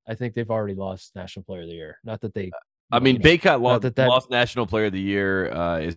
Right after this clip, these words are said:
Speaker 2: soon as Trayce Jackson-Davis did what he did at Indiana. You know what I mean? And granted,
Speaker 1: Yeah,
Speaker 2: Bacot was
Speaker 1: I don't
Speaker 2: hurt or, or, and all that sort of stuff. But at the end of the day, you can't go up head to head against someone, you know, that's supposed to be competing with you for that kind of position, and they dominate,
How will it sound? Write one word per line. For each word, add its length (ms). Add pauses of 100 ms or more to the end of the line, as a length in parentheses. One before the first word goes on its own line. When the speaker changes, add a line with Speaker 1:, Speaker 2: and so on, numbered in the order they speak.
Speaker 2:
soon 360
as 140
Trayce 240
Jackson-Davis 720
did 180
what 120
he 40
did 300
at 160
Indiana. 560
You 80
know 100
what 80
I 60
mean? 240 (320)
And 100
granted, 300
Speaker 1:
Yeah, 160
Speaker 2:
Bacot 80 (160)
was 80
Speaker 1:
I 40
don't 100
Speaker 2:
hurt 220 (120)
or, 80
or, 400
and 120
all 120
that 200
sort 140
of 60
stuff. 280
But 120
at 100
the 80
end 80
of 60
the 80
day, 260 (220)
you 80
can't 240
go 220
up 180
head 180
to 80
head 240
against 340
someone, 680
you 100
know, 200
that's 240
supposed 300
to 40
be 140
competing 340
with 160
you 140
for 100
that 200
kind 120
of 80
position, 480
and 220 (420)
they 140
dominate, 560